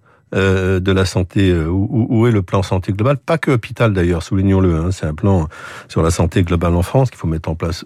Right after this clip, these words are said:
Où est ce plan santé qu'on aimerait entendre ? Bien sûr que le Ségur a apporté de l'argent, mais il a servi, et c'est bien,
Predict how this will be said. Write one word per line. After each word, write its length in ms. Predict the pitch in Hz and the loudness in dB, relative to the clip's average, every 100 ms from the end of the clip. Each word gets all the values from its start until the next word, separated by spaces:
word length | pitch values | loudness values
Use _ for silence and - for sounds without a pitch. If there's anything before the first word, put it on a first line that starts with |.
| - | 0
Où 180 | 117 143 | 2 2
est 40 | |
ce 160 | - 95 | 0 -4
plan 320 | - 110 127 | 0 0 0
santé 420 | - 92 - 127 | 0 -4 0 -2
qu'on 160 | 90 87 | -2 -2
aimerait 200 | 90 90 | 0 0
entendre ? 320 | 82 143 156 - - - | 0 -2 -2 -12 -12 -2
Bien 80 | 127 | 0
sûr 200 | 220 185 | 0 0
que 100 | 107 | 2
le 100 | 98 | 2
Ségur 400 | 110 92 85 80 | 0 -2 -2 -2
a 60 | |
apporté 320 | 78 - - | -4 -6 -6
de 60 | 85 | -6
l'argent, 280 | 82 87 80 | -4 -2 -4
mais 160 | 73 | -4
il 80 | 76 | -6
a 60 | 78 | -6
servi, 380 | - 87 92 85 | -2 2 4 2
et 60 | |
c'est 160 | - 76 | 0 -2
bien, 220 | 85 | -2